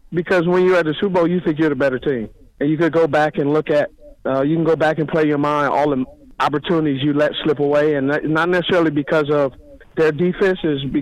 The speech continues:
you know, we have a kick that goes out of bounds. We got a corner playing the wrong coverage. You know, we got a sack that possibly, you know, sh-, you know, we got a, a line stunt that they didn't run, or, you know, the,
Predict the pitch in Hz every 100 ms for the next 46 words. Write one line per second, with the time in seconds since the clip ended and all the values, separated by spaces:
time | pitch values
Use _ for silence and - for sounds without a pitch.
0 | - 160 127 131 - 143 147 139 127 -
1 | - _ - 190 170 - - - 135 156
2 | 151 147 135 165 180 185 180 170 - -
3 | - - - 151 143 147 139 139 131 127
4 | 120 113 - - - - - - 185 175
5 | 160 151 175 160 151 139 135 127 - 180
6 | 165 170 165 - - - - - 160 165
7 | 151 147 156 143 135 131 170 160 147 131
8 | 147 147 151 147 143 139 143 131 127 120
9 | - - 160 139 139 143 131 123 - -
10 | - - 139 151 165 165 - 170 156 143
11 | 143 147 156 147 139 139 143 - - 147
12 | 160 160 156 143 135 135 139 135 123